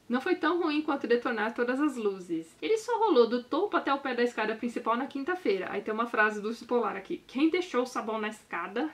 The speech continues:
não fui eu." Aí ele <laughs> continua: "Estávamos começando a descer o primeiro lote de pacotes dos depósitos para o salão.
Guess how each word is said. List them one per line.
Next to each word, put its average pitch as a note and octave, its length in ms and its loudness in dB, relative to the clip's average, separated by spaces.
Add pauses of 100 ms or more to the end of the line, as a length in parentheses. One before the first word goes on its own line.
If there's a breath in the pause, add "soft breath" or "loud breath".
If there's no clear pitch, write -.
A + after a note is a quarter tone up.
não C#4+ 260 2
fui F#4 260 4
eu." - 240 0 (920 loud breath)
Aí B3 100 2
ele B3 140 2
<laughs> - 0 -
continua: A#3+ 720 -2 (320 loud breath)
"Estávamos B3 420 0
começando A#3+ 420 0
a A3 40 0
descer A3+ 340 2
o B3 60 -2
primeiro A3 400 0
lote G3 300 -4
de G#3 60 -4
pacotes A3+ 500 -2
dos F3+ 160 -12
depósitos F#3 580 -6
para G#3+ 240 -2
o - 20 -14
salão. F#3+ 440 -4